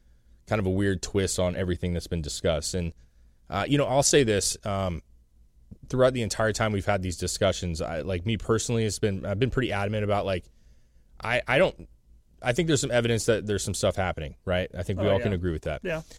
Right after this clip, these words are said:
Speaker 1: But at the end of the day, um, those things are probably always going to happen to some level.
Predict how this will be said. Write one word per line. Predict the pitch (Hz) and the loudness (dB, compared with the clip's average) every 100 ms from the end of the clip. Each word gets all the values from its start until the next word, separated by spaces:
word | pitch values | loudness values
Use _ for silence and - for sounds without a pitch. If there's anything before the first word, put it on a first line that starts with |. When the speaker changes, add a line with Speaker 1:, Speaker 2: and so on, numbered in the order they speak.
| - | -2
Speaker 1:
But | 139 | 2
at | 160 | 6
the | |
end | 208 185 | 6 6
of | |
the | 104 | 4
day, | 107 127 156 - - _ - | 4 4 2 -4 -20 _ -6
um, | 107 107 101 95 - 67 - - _ _ _ - _ - - | 0 4 4 2 -4 -12 -16 -20 _ _ _ -20 _ -20 -4
those | 117 160 170 | 4 4 4
things | 185 131 | 2 2
are | 120 | 2
probably | - 120 123 | 2 0 2
always | 110 104 104 - | 2 2 2 0
going | 101 | -2
to | 90 | -2
happen | 87 95 107 | -4 -4 -4
to | 90 | -2
some | - 101 98 | -2 0 0
level. | 98 113 135 | 2 0 -2